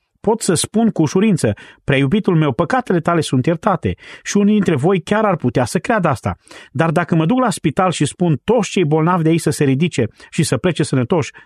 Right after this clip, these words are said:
și dacă nimeni nu se mișcă, veți cunoaște că nu am această putere.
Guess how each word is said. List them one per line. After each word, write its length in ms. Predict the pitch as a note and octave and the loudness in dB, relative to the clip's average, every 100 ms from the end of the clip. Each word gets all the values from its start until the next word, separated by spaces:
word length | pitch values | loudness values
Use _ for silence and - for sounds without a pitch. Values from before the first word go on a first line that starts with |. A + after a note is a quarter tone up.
| _ _ _ _ _ _ | _ _ _ _ _ _
și 200 | - C3 | -8 -4
dacă 460 | A2+ C#3 C#3 - D3 | 0 0 -2 0 2
nimeni 540 | C3+ D3 A3+ A#3 C#3+ | 4 4 4 2 2
nu 80 | D3+ | 2
se 180 | C#3+ C#3 | 2 2
mișcă, 420 | C3 F#3 - A#2+ | 2 0 0 0
veți 220 | G#2+ D3+ | 0 -2
cunoaște 480 | - C3 C#3 - - | 0 0 0 -2 -4
că 120 | B2 | 0
nu 120 | A2+ A2+ | 0 2
am 120 | G#2 | 0
această 320 | - G2 - | -2 -6 -8
putere. 460 | - - D#2+ - | -10 -10 -10 -12